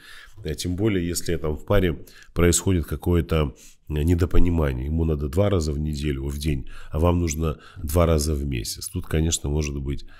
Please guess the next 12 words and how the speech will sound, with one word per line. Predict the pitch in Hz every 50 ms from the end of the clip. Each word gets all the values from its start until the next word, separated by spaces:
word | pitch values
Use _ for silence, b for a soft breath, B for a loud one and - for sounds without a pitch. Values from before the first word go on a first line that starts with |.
| B B B B B -
э, | 71 71 69 67 65
конфликт. | - 82 80 78 76 - - 57 50 - _ _ _ _ _ _ _ B B B B B B B B B B B
Есть | B - 143 175 175
другая | 180 208 185 190 190 160 131
категория | - 120 - - 104 95 98 101 95 90 87 85 78 - - - -
мужчин, | - 82 87 90 90 - - - 78 73 69 69 - _ _ _ _
которым | - - - - 120 120 101
вообще, | 123 127 - - - - 127
например, | 104 92 82 69 - 87 85 82 82 73 65 64 67 71
не | 78 82 87
нужен | 87 85 85 76 69 69 69
секс. | 67 - - 73 64 - - - -